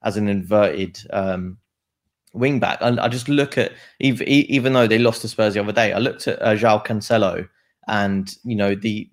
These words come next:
what he was doing so well for Man City, like, the way that he could just, uh, play passes so comfortably from midfield, but also, like, defend at the pace he had and the way he was bursting into, like, midfield and, like, even getting in the box as well. I just think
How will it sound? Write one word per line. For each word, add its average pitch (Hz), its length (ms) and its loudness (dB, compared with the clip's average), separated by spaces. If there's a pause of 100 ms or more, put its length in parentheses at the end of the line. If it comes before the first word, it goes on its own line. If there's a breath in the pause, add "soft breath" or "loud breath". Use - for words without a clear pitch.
what 123 300 -4
he 131 80 0
was 120 100 0
doing 117 380 2
so 110 260 0
well 110 240 2
for 107 140 -8
Man 101 200 -2
City, 92 480 -6
like, 104 140 -2
the 117 80 -4
way 113 240 0
that 98 100 -8
he 113 160 -6
could 104 180 -12
just, - 360 -8 (480 soft breath)
uh, 104 100 0
play 117 300 -2
passes 113 460 -2
so 110 240 0
comfortably 104 560 -4
from 104 200 -2
midfield, 98 380 -4
but - 80 -10
also, 120 320 -4
like, 110 220 -2
defend 104 440 -2
at 95 140 -4
the 107 80 -10
pace 117 360 -4
he 101 120 -14
had 95 380 -2
and 95 160 -8 (320 soft breath)
the 104 80 -8
way 120 160 2
he 120 100 -4
was 113 120 -4
bursting 117 580 2
into, 107 240 -4
like, 92 180 -2
midfield 107 540 -2
and, 98 240 -4
like, 101 180 2
even 110 200 -2
getting 113 240 -4
in 101 100 -2
the 101 60 -4
box - 360 -4
as 101 100 -14
well. 104 320 0
I 98 60 0
just 117 260 -10
think 123 380 -6